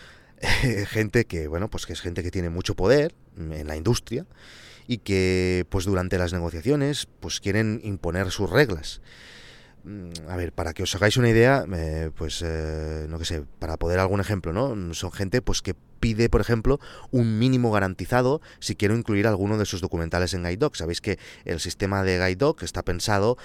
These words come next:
pues, que de todo el dinero que se genera, el cincuenta por ciento va directo para el propietario de los derechos, ¿no? Y que, y que además es una cosa que va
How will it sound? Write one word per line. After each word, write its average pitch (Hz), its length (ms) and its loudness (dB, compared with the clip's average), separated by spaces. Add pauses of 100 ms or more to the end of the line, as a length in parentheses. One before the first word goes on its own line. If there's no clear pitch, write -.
(300)
pues, - 220 0
que 80 160 -4
de 80 140 4
todo 110 260 2
el 104 80 0
dinero 104 300 -2
que 98 80 -8
se - 100 -6
genera, 110 500 0
el 85 100 -6
cincuenta 90 300 -4
por 98 140 -2
ciento 104 260 -2
va 92 120 0
directo 95 320 0
para 90 180 0
el 85 60 -4
propietario 87 440 -4
de 85 60 -2
los 82 140 -6
derechos, 92 400 0
¿no? 123 160 -6
Y 117 80 -8
que, 82 240 -6 (260)
y 101 60 -10
que 90 100 -4
además 85 280 -2
es 92 100 -4
una 92 160 -4
cosa 123 220 -2
que 92 120 -6
va 92 240 0